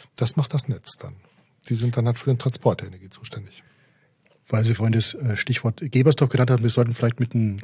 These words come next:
Speaker 2: kleinen, äh, Irrtum aufklären. Also Gebersdorf hat nichts mit der Energie zu tun. Also so, äh, ist, ist zwar ein, äh, ein Kraftwerk, aber betreiben nicht wir. Das muss man vielleicht nochmal sagen, ne?
Speaker 1: Ja, und Gebersdorf-Kollegen, ähm, sind von der,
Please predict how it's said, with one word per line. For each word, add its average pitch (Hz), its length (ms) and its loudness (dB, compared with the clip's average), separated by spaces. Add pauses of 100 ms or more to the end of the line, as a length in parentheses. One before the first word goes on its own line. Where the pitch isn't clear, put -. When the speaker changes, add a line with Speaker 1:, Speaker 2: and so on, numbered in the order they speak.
Speaker 2:
kleinen, 113 420 2
äh, 117 180 0
Irrtum 139 320 4
aufklären. 143 400 2
Also 120 180 2
Gebersdorf 139 420 4
hat 123 80 2
nichts 151 200 2
mit 151 80 4
der 135 80 2
Energie 131 260 4
zu 160 160 0
tun. 127 320 0 (160)
Also 113 340 -2 (360)
so, - 140 -6
äh, 151 180 2
ist, - 240 0
ist 180 240 2
zwar 147 160 6
ein, 143 420 6
äh, 127 260 2 (360)
ein 131 160 6
Kraftwerk, 131 480 2
aber 123 320 4 (240)
betreiben 127 380 4
nicht 135 180 4
wir. 135 120 8
Das 110 120 -2
muss 107 100 -2
man 113 80 0
vielleicht 117 220 2
nochmal 110 180 2
sagen, 98 300 -4
ne? 123 140 -2
Speaker 1:
Ja, 117 160 4
und 117 360 2
Gebersdorf-Kollegen, 127 1080 4
ähm, 117 300 2
sind 117 220 0
von 117 100 0
der, 107 180 0